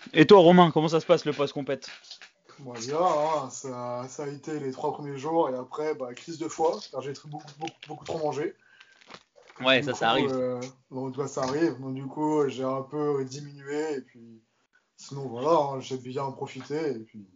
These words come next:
Speaker 2: je pense que maintenant, les gens savent, euh, savent ce qui s'est passé à la compétition car j'ai vu sur mes réseaux sociaux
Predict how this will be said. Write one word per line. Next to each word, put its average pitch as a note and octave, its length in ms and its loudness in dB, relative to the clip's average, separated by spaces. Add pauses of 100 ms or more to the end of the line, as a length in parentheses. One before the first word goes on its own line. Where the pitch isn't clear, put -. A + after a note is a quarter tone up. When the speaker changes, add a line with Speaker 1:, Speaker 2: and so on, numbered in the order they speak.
(560)
Speaker 2:
je - 160 -18
pense D3+ 220 -2
que D#3 60 -6
maintenant, D3+ 340 0
les C#3+ 120 -4
gens D#3 240 -2
savent, D3+ 380 0
euh, A#2 580 -10
savent C#3+ 320 -6
ce - 60 -10
qui C#3+ 60 -12
s'est C#3+ 180 -8
passé D3+ 380 -2
à C#3 40 -2
la C3 100 -4
compétition C3+ 640 -10
car B2+ 160 -6
j'ai B2+ 80 -10
vu C3 80 -10
sur C3 160 -12
mes B2+ 80 -10
réseaux A#2+ 140 -10
sociaux E3 400 -4